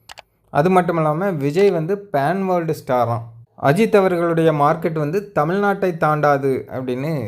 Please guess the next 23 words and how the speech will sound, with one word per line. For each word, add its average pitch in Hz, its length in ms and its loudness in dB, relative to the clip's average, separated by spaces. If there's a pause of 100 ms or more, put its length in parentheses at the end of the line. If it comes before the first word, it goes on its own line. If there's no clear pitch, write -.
(100)
பிஸ்மி 127 340 -4
வந்து 117 320 -2
பேசியிருக்காப்படி. 110 640 -4
அந்த 139 200 0
விஷயங்கள் 117 480 -2 (220)
இப்போ 110 200 -4
வைரல் 101 360 -2
ஆகுது. 101 280 -4 (840)
ஏன் 160 320 0 (120)
பேன் 165 360 2
வேர்ல்டு 185 340 0
ஸ்டாரோட 160 600 2
நிறுத்திட்டானுங்க, 127 800 -4
அதுக்கு 120 260 -6
மேல 139 320 -2
எந்த 131 240 0
ஸ்டாரும் 123 400 -2
இல்லையோ? 117 400 -2 (540)
இந்த - 140 -6 (120)
பிரபஞ்சத்துக்கே 165 880 -2
ஸ்டார் 156 440 0
அப்படின்னா 143 380 -2 (120)
அது 123 200 -6